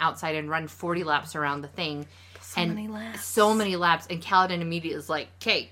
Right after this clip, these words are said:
Speaker 1: let's go." And Zahel's like, "No, no, no, I just, I wanted to see if you were gonna do what I said." And I like that he's training him the same way as he would a Light Eyes.
Speaker 2: Mm-hmm. That he was testing Renarin's obedience that first day, too. Okay, so Zahel uses an idiom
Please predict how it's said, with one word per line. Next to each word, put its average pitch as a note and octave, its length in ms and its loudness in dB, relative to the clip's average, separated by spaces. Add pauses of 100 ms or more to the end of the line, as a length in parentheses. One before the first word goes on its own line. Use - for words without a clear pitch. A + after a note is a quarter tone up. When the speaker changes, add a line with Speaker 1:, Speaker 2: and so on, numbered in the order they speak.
(300)
Speaker 1:
let's G3 240 4
go." F#3 400 6
And D#3+ 260 -10
Zahel's D#3+ 400 -4
like, D#3+ 140 -8
"No, F#3 100 0
no, F3 100 -2
no, C#3 140 -6
I C3+ 80 -10
just, - 240 -14 (240)
I G#3+ 80 -4
wanted C#3 260 -10
to D3 60 -14
see - 140 -12
if F3 80 -16
you F#3+ 60 -6
were G3 40 -8
gonna G#3 140 -4
do A#3 80 -6
what A#3 100 -6
I A#3+ 60 -8
said." - 240 -8 (320)
And G#3+ 80 4
I A#3 80 6
like B3 200 6
that A3+ 100 2
he's - 200 -8
training F#3 360 -4
him E3+ 160 -4
the D#3+ 80 -6
same D#3+ 280 -6
way D#3 180 -6
as D3 140 -10
he D#3 80 -10
would D3 160 -8
a C3+ 80 -10
Light C3 240 -6
Eyes. - 400 -14 (220)
Speaker 2:
Mm-hmm. F#3 280 -6 (520)
That F#3+ 160 -2
he G3 240 -4
was F3+ 220 -4
testing F3+ 400 -8
Renarin's E3+ 420 2
obedience A2+ 400 -12
that - 180 -16
first - 240 -12
day, C#3 160 -14
too. F#2 340 -10 (640)
Okay, A3 280 8
so G3 400 6 (520)
Zahel G#3+ 680 10
uses G#3+ 540 4
an F#3+ 180 -6
idiom G3+ 480 4